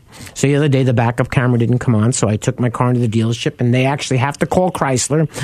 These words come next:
Chrysler sends something to the car, and then they make a decision.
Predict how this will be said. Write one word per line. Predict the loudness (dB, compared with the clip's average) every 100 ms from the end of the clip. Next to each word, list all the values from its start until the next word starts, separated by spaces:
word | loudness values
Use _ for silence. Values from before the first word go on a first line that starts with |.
| -10 -4
Chrysler | -2 0 0 0
sends | 0 2 0
something | 0 -2 0 -2
to | 0
the | -2
car, | 0 0 0
and | 2
then | 2 2
they | 2
make | 0 0
a | -2
decision. | 0 0 0 0